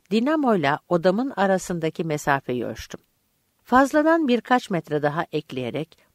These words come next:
bıçağımla kestim. Teli bir elime alıp kuleye tırmandım. Sazı ve ampulü en üst basamaktan alıp iliştirilmiş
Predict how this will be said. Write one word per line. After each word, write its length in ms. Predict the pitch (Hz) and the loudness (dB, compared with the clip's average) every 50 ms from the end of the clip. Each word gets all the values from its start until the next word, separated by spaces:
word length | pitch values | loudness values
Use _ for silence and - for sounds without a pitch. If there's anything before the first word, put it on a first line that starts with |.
| _ 196 | _ -2
bıçağımla 520 | 208 - - 240 254 269 262 226 196 196 | -2 0 0 0 0 0 0 -2 -4 -4
kestim. 500 | - - 131 113 - - - - - 120 _ _ _ _ _ _ _ _ _ _ - | -4 -6 -8 -8 -8 -10 -16 -16 -18 -18 _ _ _ _ _ _ _ _ _ _ 0
Teli 440 | - 233 233 226 262 285 285 277 - | 2 2 4 4 2 0 0 -2 -4
bir 280 | - 160 165 226 269 277 | -6 -4 -2 0 0 0
elime 400 | - - 180 165 147 143 143 139 | 0 -2 -2 0 -2 -4 -4 -6
alıp 360 | - 135 135 131 135 165 - _ _ _ _ _ | -6 -6 -6 -4 -4 -6 -8 _ _ _ _ _
kuleye 300 | - 233 196 175 143 135 | -2 0 2 2 0 0
tırmandım. 540 | - - 117 101 92 87 90 90 - - - - _ _ _ _ _ _ _ _ _ _ _ | -2 -6 -8 -8 -10 -12 -14 -16 -16 -18 -20 -20 _ _ _ _ _ _ _ _ _ _ _
Sazı 580 | - - - 233 233 220 226 269 311 320 302 - | -8 -2 0 2 2 2 2 2 2 0 0 -2
ve 260 | 156 151 165 175 - - _ _ | -2 0 0 0 0 -2 _ _
ampulü 640 | - 143 156 160 147 - - 156 147 147 160 190 196 - _ _ _ _ _ - | -2 0 0 0 -2 -4 -4 -2 0 2 0 0 0 -4 _ _ _ _ _ 2
en 260 | 233 277 330 359 339 | 2 2 2 0 -2
üst 320 | - 214 233 - - _ | -2 -4 -4 -6 -4 _
basamaktan 600 | 180 170 - 170 151 147 143 135 _ - 139 127 113 | -4 -4 -2 -4 -4 -4 -6 -8 _ -10 -10 -10 -8
alıp 340 | - 127 123 139 165 175 - _ _ _ _ _ _ _ _ _ _ | -8 -10 -8 -6 -8 -8 -8 _ _ _ _ _ _ _ _ _ _
iliştirilmiş 880 | 214 220 214 240 226 - - 294 285 285 269 285 302 311 - - - | -2 -2 -2 -2 -4 -4 -2 -2 0 0 0 -2 -4 -4 -6 -8 -12